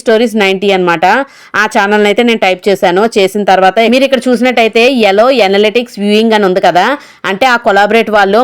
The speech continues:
మన అనలిటిక్స్ కూడా, ఆ వీడియోది అనలిటిక్స్ చూడగలరు, ఓకేనా కాదా అని. మీరు చూడాలి అని అనుకుంటే on చేయొచ్చు, లేదు అంటే ఆప్షన్ ఆఫ్ చేసుకొని ఉంచుకోవచ్చు. వాళ్ళు ఆ వచ్చిన వ్యూస్ అవి చూడవసరం లేదు అనుకుంటే,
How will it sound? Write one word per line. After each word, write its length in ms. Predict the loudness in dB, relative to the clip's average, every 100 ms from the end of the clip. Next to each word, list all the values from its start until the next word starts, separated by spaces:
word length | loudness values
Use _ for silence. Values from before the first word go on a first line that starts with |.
| 2
మన 100 | 0 0 0 0
అనలిటిక్స్ 480 | 0 -2 -4 -6 -2
కూడా, 160 | 0 2
ఆ 80 | 2 2
వీడియోది 420 | 2 2 2 2 0
అనలిటిక్స్ 520 | 0 -2 -2 -4 -4 -14 -2
చూడగలరు, 640 | 0 2 2 2 2 2 0 -4 _ _ -4 -2
ఓకేనా 320 | 0 0 0 0
కాదా 300 | -2 0 0 0
అని. 140 | 0 0 -4 -4
మీరు 160 | 0 0 0
చూడాలి 360 | 2 2 2 0
అని 80 | 0
అనుకుంటే 320 | 0 -2 -2 0 0
on 100 | 0 0
చేయొచ్చు, 380 | 2 0 0 0 2
లేదు 280 | 0 2 2 2
అంటే 180 | 2 0 0 2
ఆప్షన్ 280 | 0 -2 -2 0 2 2
ఆఫ్ 120 | 0 -2
చేసుకొని 360 | -2 0 -2 -2
ఉంచుకోవచ్చు. 440 | 0 0 2 0 -2 -6 -20 -4 0
వాళ్ళు 220 | 2 2
ఆ 20 | 2 0
వచ్చిన 240 | 0 0 2
వ్యూస్ 260 | 0 2 2 2
అవి 140 | 2 0
చూడవసరం 380 | 2 2 0 0
లేదు 140 | 0 0
అనుకుంటే, 340 | -2 -2 -2